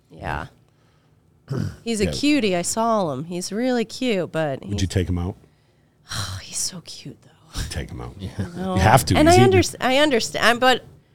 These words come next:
Speaker 1: I mean, the, I mean, it's nature, I guess.
Speaker 2: Actually,
Speaker 1: Like
Speaker 2: you know what the funniest part of that farm is? Those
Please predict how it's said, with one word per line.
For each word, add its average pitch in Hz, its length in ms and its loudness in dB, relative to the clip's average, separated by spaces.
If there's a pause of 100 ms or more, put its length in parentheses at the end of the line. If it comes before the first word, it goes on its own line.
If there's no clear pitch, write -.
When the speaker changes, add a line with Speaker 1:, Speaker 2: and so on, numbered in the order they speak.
(100)
Speaker 1:
I 226 60 -2
mean, 240 300 4 (440)
the, 220 160 -10 (180)
I 202 80 -2
mean, 214 220 2
it's 170 140 -8
nature, 180 640 -4
I 143 60 -4
guess. 165 240 2
Speaker 2:
Actually, 175 260 6
Speaker 1:
Like 135 60 10
Speaker 2:
you 127 60 10
know 135 80 8
what 196 140 4
the 135 80 6
funniest 131 400 4
part 131 180 8
of 131 80 8
that 117 280 6
farm 113 280 0
is? 170 220 -2
Those - 260 -2